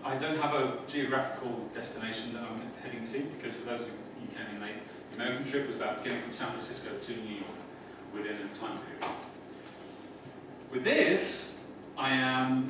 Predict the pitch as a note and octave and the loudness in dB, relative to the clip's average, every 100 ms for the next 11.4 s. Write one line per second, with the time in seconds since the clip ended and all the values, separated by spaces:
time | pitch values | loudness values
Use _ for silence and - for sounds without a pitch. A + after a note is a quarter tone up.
0 | - - - - G#3 A3 F3 F3 D#3 C#3+ | 0 -2 0 0 2 4 4 4 6 6
1 | C#3 F3 - C3+ C3+ D3+ D#3+ C#3 C#3+ - | 6 4 2 0 0 2 2 4 4 4
2 | - B2 A#2+ - - - - - C3 C#3+ | -2 0 0 -2 -8 -10 -6 0 4 8
3 | F#3+ G3 E3+ D#3+ C#3+ C#3+ A#2 A2+ G#2 - | 8 8 6 4 4 2 2 2 0 -2
4 | - - - - - - - - C3+ B2+ | -4 -10 -12 -12 -12 -12 -12 -6 -2 0
5 | - C3 B2 A#2+ A#2+ - - - - - | 2 4 4 2 0 2 2 0 -2 -10
6 | - - - - - - - - - - | -12 -12 -12 -12 -12 -12 -14 -14 -12 -12
7 | - - - - - - C3 C#3 C#3 C3+ | -12 -12 -12 -12 -12 -4 0 2 2 4
8 | C3 C3 C3 B2+ A#2 - A#2+ - - - | 4 4 6 4 4 -2 -4 -2 -2 0
9 | F#3 G3 - F#3+ - - - - - - | 2 2 0 -4 -6 -8 -8 -8 -10 -12
10 | - - - - - - - - - - | -12 -12 -8 -6 -6 -8 -10 -12 -10 -10
11 | - - - | -8 -10 -8